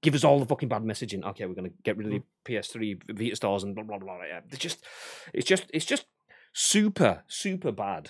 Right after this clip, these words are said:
Speaker 1: marketing. P-, who, whoever is delivering these messages, they clearly don't wanna release the good messaging because the future isn't here. P S five is not ready yet. Well, don't get
Speaker 2: Mm-hmm.
Speaker 1: rid of the past then,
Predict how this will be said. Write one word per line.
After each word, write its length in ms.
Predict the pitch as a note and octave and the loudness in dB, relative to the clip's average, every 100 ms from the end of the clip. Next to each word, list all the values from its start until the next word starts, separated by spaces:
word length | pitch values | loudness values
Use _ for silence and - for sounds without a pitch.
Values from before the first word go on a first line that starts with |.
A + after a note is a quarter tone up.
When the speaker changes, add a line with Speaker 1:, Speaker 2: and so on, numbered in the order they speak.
| - | -8
Speaker 1:
marketing. 640 | G2 F2+ - - F2 E2+ - - | -4 -4 -4 -8 -6 -8 -8 -4
P-, 80 | - A#2+ | -2 0
who, 240 | D#3+ E3 - - - - - _ _ _ _ _ _ _ - - | 4 6 4 0 -8 -8 -20 _ _ _ _ _ _ _ -12 8
whoever 360 | D3 F#3+ A#3+ | 12 12 10
is 120 | C4 C#3+ | 4 6
delivering 400 | E3 E3 D3+ B2+ | 6 8 6 6
these 180 | A2+ | 2
messages, 500 | G2+ A#2 C#3+ C3+ C3 - - - - - - | 0 -4 0 0 0 -4 -12 -14 -14 -16 0
they 60 | D3 | 4
clearly 320 | G#3+ C4 C#4 | 6 8 10
don't 220 | G#3+ E3 | 8 8
wanna 160 | D#3 C#3+ | 6 6
release 340 | A#2+ A#2+ B2 | 6 6 2
the 100 | - | 0
good 200 | G2 A#2+ | 2 2
messaging 540 | D3+ D#3+ F#3 E3+ G3+ A3 _ | 4 2 2 2 0 -2 _
because 500 | C3 C#3+ A#2+ - - - _ | 0 4 4 4 0 -6 _
the 80 | - | -6
future 540 | - D3 D#3+ A#2 C3 - | -2 -2 -2 0 -2 0
isn't 280 | C#3 A2 G#2+ | 0 -2 -4
here. 300 | - A#2+ F#2+ - _ | -6 -4 -4 -6 _
P 140 | - F#3+ | 0 0
S 120 | E3+ | 2
five 420 | - C#3+ B2 G#2 - | 4 4 4 2 -2
is 160 | B2 G#2+ | -4 0
not 180 | A#2 - | -2 0
ready 340 | G#2+ B2 D#2 - - - | 0 2 -2 -6 -18 -16
yet. 280 | - C#2+ - - - _ _ _ - | -8 -8 -8 -16 -20 _ _ _ -4
Well, 120 | F#3 | 4
don't 160 | B3 D#4+ | 6 8
get 100 | D4 | 8
Speaker 2:
Mm-hmm. 60 | |
Speaker 1:
rid 80 | A#3+ | 6
of 80 | D3 | 2
the 60 | - | 2
past 340 | - - - | -2 -2 -4
then, 280 | - B2 | -4 -6